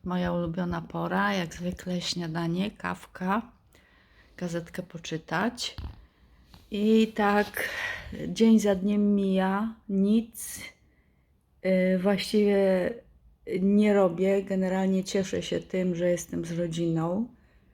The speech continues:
Nawet tutaj za bardzo w mieszkaniu nie posprzątałam. Miałam kupić jakieś, y, obrazki na ściany, bo zniknęły.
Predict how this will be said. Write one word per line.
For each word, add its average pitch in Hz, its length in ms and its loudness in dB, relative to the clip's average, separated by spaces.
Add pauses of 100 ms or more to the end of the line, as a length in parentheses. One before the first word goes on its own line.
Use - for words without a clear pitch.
(580)
Nawet 190 540 -2
tutaj 190 320 0
za 175 140 0
bardzo 180 340 0
w 165 80 -4
mieszkaniu 170 440 0
nie 180 180 2
posprzątałam. 175 960 -4 (680)
Miałam 190 380 2
kupić 190 400 -2
jakieś, 175 720 0 (1040)
y, 165 720 -2 (1300)
obrazki 185 640 -2
na 180 120 0
ściany, 180 800 0
bo 170 260 0
zniknęły. 175 1000 0